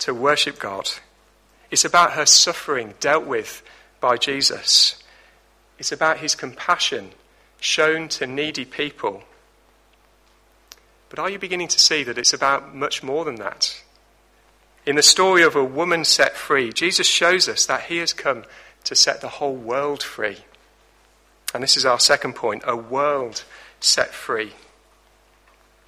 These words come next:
When we moved back to Lancaster in July, we,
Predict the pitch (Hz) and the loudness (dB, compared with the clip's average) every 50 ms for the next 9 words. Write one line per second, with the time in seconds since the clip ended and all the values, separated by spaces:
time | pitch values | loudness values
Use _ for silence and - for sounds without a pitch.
0 | _ _ _ _ _ _ _ _ _ _ _ _ _ _ _ _ _ _ _ _ | _ _ _ _ _ _ _ _ _ _ _ _ _ _ _ _ _ _ _ _
1 | - - _ _ _ _ _ _ _ _ _ _ _ _ _ _ _ - 139 139 | -20 -20 _ _ _ _ _ _ _ _ _ _ _ _ _ _ _ -4 -4 -2
2 | 143 139 135 135 127 123 117 - - - 147 143 - - - 131 131 139 139 - | -2 -2 -4 -6 -6 -6 -8 -14 0 2 2 2 2 -2 -2 -2 -2 -2 -2 -2
3 | - 127 - - - 139 117 113 123 - 151 135 131 127 135 135 131 131 131 127 | -2 2 2 2 2 2 -2 -4 -6 -8 -8 -6 -4 -4 -2 2 4 6 6 6
4 | 123 113 120 131 131 131 131 131 | 4 2 0 -2 -2 -2 -6 -10